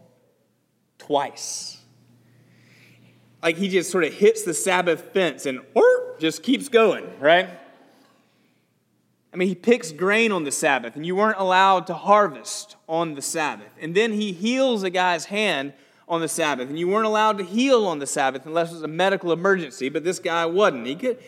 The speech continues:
he could have waited until the next day. But then, perhaps most annoyingly to the Pharisees, Jesus blows them off. These weaselly rule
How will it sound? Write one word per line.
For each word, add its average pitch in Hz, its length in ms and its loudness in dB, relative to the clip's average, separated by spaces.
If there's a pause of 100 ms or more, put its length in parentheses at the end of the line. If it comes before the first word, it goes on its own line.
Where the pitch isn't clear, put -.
(140)
he 170 100 -10
could 190 200 -4
have 190 80 -2
waited 185 520 2
until 180 360 0
the 175 100 -4
next 175 280 -4
day. 160 380 -2 (1800)
But 117 200 -20
then, 175 580 -4 (840)
perhaps 151 500 -4
most 185 720 0 (440)
annoyingly 139 1400 -2 (720)
to 147 100 -10
the 135 80 -6
Pharisees, 131 760 -2 (240)
Jesus 151 340 -4
blows 143 320 -4
them 135 140 -10
off. 110 260 -10
These 120 180 -8
weaselly 160 840 -2 (180)
rule 185 580 0